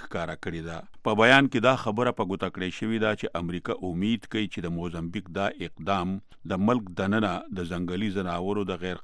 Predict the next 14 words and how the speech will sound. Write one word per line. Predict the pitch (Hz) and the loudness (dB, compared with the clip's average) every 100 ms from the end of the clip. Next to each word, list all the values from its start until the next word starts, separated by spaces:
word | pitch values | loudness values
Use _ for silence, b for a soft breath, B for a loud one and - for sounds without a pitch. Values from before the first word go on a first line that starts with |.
| 85 | -6
قانونه | 85 104 95 | -4 -2 -4
ښکار | - - 101 107 107 - b - | -6 0 2 2 0 -10 b -4
او | 92 90 | -2 -2
د | 90 | 2
دوی | 113 120 | 4 4
د | 98 - | 4 0
کاروبار | 90 90 98 107 95 | 0 0 2 2 0
کولو | 101 104 92 | -2 -2 -2
د | 87 | -2
مخنیوي | 85 - 87 107 - | -4 -4 -2 -2 -2
په | 87 | -2
لوري | 101 107 107 98 - 82 | 0 2 0 -2 -6 -6
د | 90 | -2
موزمبیک | 90 90 87 90 101 104 | -2 -2 -2 -2 -2 -2